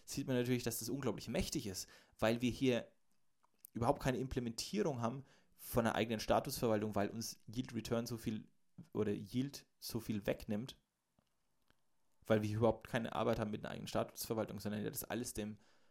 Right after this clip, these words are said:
auslagern können quasi an das Keyword Yield und demzufolge hier natürlich zwischen den einzelnen Schritten auch beliebige Berechnungen machen könnten, die dann entweder natürlich in der Form von einer Schleife sein könnten oder auch völlig losgelöst voneinander einfach ein gewisser Programmablauf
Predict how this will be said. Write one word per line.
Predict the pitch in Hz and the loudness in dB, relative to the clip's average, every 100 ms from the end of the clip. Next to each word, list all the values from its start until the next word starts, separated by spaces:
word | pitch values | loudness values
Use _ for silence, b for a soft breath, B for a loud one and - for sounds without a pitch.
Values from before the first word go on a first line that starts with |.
| b - | b 2
auslagern | 156 151 98 95 101 | 4 4 2 2 0
können | 107 101 | -2 -2
quasi | 104 101 101 | -2 -4 -4
an | 101 | -6
das | - | -10
Keyword | - - 110 107 | -12 -10 -6 -6
Yield | 101 107 110 139 | -4 -2 -2 -2
und | 110 | -4
demzufolge | 107 113 117 117 113 | -4 -4 -4 -4 -4
hier | 110 117 | -4 -4
natürlich | 107 113 110 | -4 -6 -6
zwischen | - 180 147 | -4 -4 -2
den | 127 | -2
einzelnen | 95 123 113 | -2 -2 -4
Schritten | 110 143 - | -2 -4 -2
auch | - - | -6 -4
beliebige | 113 131 139 113 | -4 -2 0 2
Berechnungen | 113 120 127 110 107 | 4 2 0 -2 -2
machen | 113 - 104 | -2 -4 -6
könnten, | 104 101 113 147 B B B - | -6 -6 -8 -12 B B B -4
die | 117 | 0
dann | 110 | 2
entweder | 113 117 120 113 | 0 4 4 6
natürlich | 110 104 113 | 2 0 0
in | 110 | 0
der | 104 | 0
Form | 107 107 | 0 0
von | 104 | -2
einer | |
Schleife | 110 127 160 | 2 2 2
sein | 151 143 | 0 0
könnten | 135 - | -2 0
oder | 117 120 - | 2 2 4
auch | 113 | 0
völlig | - - 127 127 117 | 2 4 4 4 2
losgelöst | 120 127 113 104 113 | 2 2 0 0 -2
voneinander | 120 110 107 107 107 | -2 -2 -2 -2 -2
einfach | 107 120 113 | -2 -4 -4
ein | 110 | -6
gewisser | 107 107 117 | -4 -4 -4
Programmablauf | 110 104 110 127 104 107 104 131 | -4 -2 -2 -2 -2 -2 -2 -4